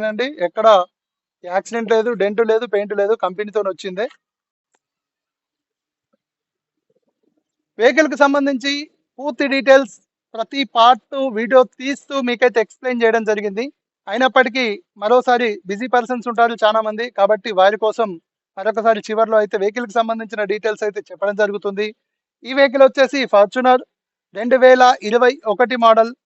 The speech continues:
ఇన్సూరెన్స్ వచ్చేసి ఎనిమిదో తారీఖు తొమ్మిదో నెల రెండు వేల ఇరవై ఐదు వరకు ఉంది. పొల్యూషన్ కూడా అవైలబుల్ లో ఉంది. నాలుగింటికి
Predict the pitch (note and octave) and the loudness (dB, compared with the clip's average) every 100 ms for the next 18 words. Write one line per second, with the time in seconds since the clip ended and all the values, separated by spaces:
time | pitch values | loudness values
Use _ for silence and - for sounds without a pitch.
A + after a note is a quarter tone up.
0 | _ _ _ G3 A3 C4 C4+ B3+ B3 B3+ | _ _ _ -18 -8 -4 0 0 0 0
1 | B3 B3+ B3+ G#3+ B3 B3+ A#3+ A3+ A#3 A#3+ | -2 -2 -4 -4 2 2 4 2 0 -6
2 | G#3+ A3 A#3 A#3 A3+ A3 G3+ A3 A3 A3 | -4 -4 -2 -2 2 2 0 -2 -2 -2
3 | A3+ F#3+ G#3 A#3 A#3 G#3 A3 A3 G#3+ G#3+ | -2 -4 -4 0 2 2 0 0 -2 -2
4 | A3 G#3 G#3 - _ _ - A#3 C4+ C4 | -6 -8 -10 -12 _ _ -12 -6 -6 -4
5 | C4+ B3+ B3 G#3+ E3+ G3 A3 A3 A3 G#3+ | -4 0 4 4 4 2 0 0 -2 -2
6 | G3+ G3+ G#3 _ _ _ - F#3+ G#3+ C#4 | -2 -4 -6 _ _ _ -8 2 2 2
7 | C4+ B3 A#3+ | 0 -6 -6